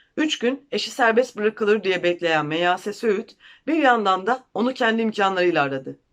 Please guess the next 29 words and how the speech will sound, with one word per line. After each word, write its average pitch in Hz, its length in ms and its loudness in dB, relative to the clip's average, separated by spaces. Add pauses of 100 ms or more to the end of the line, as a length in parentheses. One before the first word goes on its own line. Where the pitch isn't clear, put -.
(380)
"Jandarma 233 480 2
merkezine 226 480 0
gidip 226 300 -4 (100)
eşimi 226 300 -2
askerler 214 500 2
almışlar, 190 540 0 (120)
ne 196 100 -2
yapmışlar 185 560 0
bize 208 180 0
söyleyin." 175 500 -4
dedi. 139 280 -8 (600)
Şehabettin 233 580 2
Ön 254 140 4
isimli 226 340 -2
rütbeli 220 380 -4
subay 214 440 -2
ona 226 180 -2
hakaretler 190 600 0
yağdırdı, 147 640 -2 (300)
darp 208 280 4
etti. 143 420 -6 (220)
Savcılığa 220 580 4
başvurduğunda 220 680 0
ise 233 440 -2 (220)
ancak 262 380 2
üçüncü 220 340 -6
dilekçesi 175 460 -6
kabul 156 240 -4
edildi. 143 560 -4